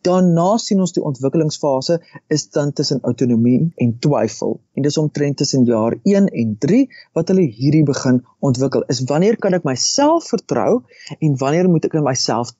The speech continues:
twyfel? Wanneer ek moet, wanneer moet ek hulp vra? En hierdie is ook 'n belangrike basisfase wat ons wil hê. So hierdie goeders wil ons baie graag goed neerlê en nie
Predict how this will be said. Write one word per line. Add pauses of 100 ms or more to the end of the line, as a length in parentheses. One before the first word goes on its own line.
twyfel?
Wanneer
ek
moet, (200)
wanneer
moet
ek (100)
hulp
vra? (500)
En
hierdie
is
ook
'n
belangrike (180)
basisfase
wat
ons
wil
hê.
So
hierdie
goeders
wil
ons
baie
graag (220)
goed
neerlê
en
nie